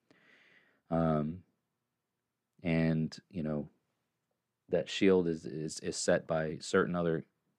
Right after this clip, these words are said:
members or, or, or leaders of, of our tribe, right? We have a, started, he started out as, as, as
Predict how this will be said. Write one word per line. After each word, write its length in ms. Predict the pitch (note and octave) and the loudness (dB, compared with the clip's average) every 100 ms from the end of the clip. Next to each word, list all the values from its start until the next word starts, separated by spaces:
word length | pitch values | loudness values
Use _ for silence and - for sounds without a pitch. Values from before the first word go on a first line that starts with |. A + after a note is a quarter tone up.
| _ _ - | _ _ -4
members 560 | F2+ E2+ F2 D2+ - | -2 2 0 0 -6
or, 120 | E2+ E2 | -4 -4
or, 240 | - D#2+ | -2 -4
or 200 | - F2 | -4 -6
leaders 380 | E2 F2 E2 E2 | -2 0 0 -2
of, 240 | D#2+ - | -4 -6
of 160 | D#2 E2+ | -14 0
our 140 | F#2+ | 2
tribe, 380 | G2 - D2+ D2 E2 | 2 0 -2 -2 -6
right? 180 | D#2 | -14
We 100 | D#2 | -12
have 240 | E2 E2 D#2+ | -6 -4 -2
a, 240 | D#2 D#2+ - _ _ _ _ _ _ _ _ _ | -2 -2 -8 _ _ _ _ _ _ _ _ _
started, 400 | - F2+ E2 D#2+ | 2 4 6 4
he 60 | F2 | -2
started 320 | - F2+ E2 | 2 4 4
out 180 | E2 E2 | 4 2
as, 180 | D2+ - | 0 -6
as, 260 | E2+ D2+ - | -14 -14 -14
as 240 | E2 D2 | -14 -14